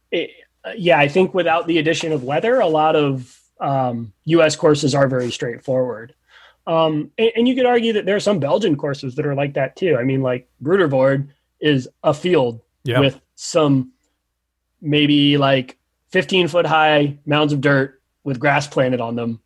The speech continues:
Speaker 1: that were put there specifically for the cyclocross race that happens once a year.
Speaker 2: Right.
Speaker 1: Like,
Speaker 2: Yep.
Speaker 1: there's, I, I mean, they, they take,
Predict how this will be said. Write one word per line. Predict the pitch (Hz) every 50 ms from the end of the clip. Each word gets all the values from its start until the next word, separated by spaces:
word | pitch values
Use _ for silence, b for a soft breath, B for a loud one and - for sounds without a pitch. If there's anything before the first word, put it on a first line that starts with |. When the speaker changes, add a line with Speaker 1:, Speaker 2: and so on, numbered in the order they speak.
| _ _ _
Speaker 1:
that | 147 143 143
were | 139 135 127
put | - 180 175 -
there | 160 147 143 135
specifically | - - 156 143 208 202 180 190 175 185 180
for | 156 160 175 160
the | 151 151
cyclocross | - 156 143 143 151 143 151 135 127 123 -
race | 143 127 120 -
that | - 139
happens | 123 131 127 131 127 113
once | 131 127 123 110
a | 120
year. | 110 117 117 104 101 - _
Speaker 2:
Right. | 117 120 120 113 - _
Speaker 1:
Like, | 165 165 160
Speaker 2:
Yep. | 147
Speaker 1:
there's, | 180 202 208 208 196 185 143 - - _ _ _ _ _ _ _ _ _ _ -
I, | - 190 -
I | 202 196
mean, | 185 190 190 185 185 175 165
they, | 165 170 - - -
they | 170 143 170 202 233 226
take, | - 220 202 190 180 151 - -